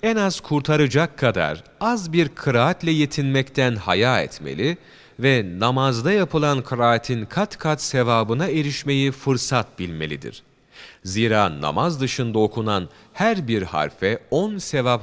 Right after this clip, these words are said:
vaat edilmekteyken, namaz içinde bu on katına çıkmaktadır. Nitekim Ali radıyallahu an şöyle buyurmuştur. "Kur'an'ı namazda ayaktayken okuyana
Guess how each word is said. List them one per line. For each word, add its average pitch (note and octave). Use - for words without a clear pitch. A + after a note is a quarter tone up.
vaat C3
edilmekteyken, F2+
namaz F#3+
içinde G#2
bu A2+
on G3
katına C#3
çıkmaktadır. -
Nitekim A#2+
Ali C#3+
radıyallahu E2
an A#2+
şöyle F2
buyurmuştur. C#2+
"Kur'an'ı A2+
namazda F2+
ayaktayken A#2+
okuyana F#2